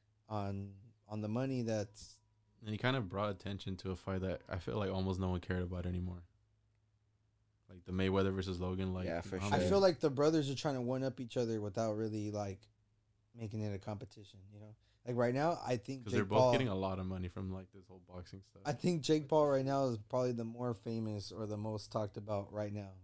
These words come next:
Speaker 1: You know what I'm saying? Like,
Speaker 3: All right.
Speaker 1: like, Logan was talked about a lot. Remember when he did
Speaker 3: Yeah.
Speaker 1: that fucking video with that person hanging in the woods?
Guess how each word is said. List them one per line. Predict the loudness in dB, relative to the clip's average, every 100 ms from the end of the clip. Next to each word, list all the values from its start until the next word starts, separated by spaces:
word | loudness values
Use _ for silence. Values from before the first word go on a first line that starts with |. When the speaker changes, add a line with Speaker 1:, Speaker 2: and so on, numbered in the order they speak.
| -20
Speaker 1:
You | -20
know | -20
what |
I'm | -20
saying? | -18 -18 -18
Like, | -20 -20 _ _ -12
Speaker 3:
All | -10
right. | -2
Speaker 1:
like, | 0 4
Logan | 6 8 6
was | 4
talked | 6 4 6
about | 6
a | 6
lot. | 6 4
Remember | 2 0 0
when | 0
he | 0
did | 0
Speaker 3:
Yeah. | 4 4
Speaker 1:
that | 2
fucking | -2 -2 -2 -2 -6 -4
video | 0 2 2 2
with | 0 -2
that | -4 -6 -10 _ _ _ _ _
person | -6 -4 -4
hanging | -2 -2 -2 -2
in | -4
the | -6
woods? | -10 -16 -18 -20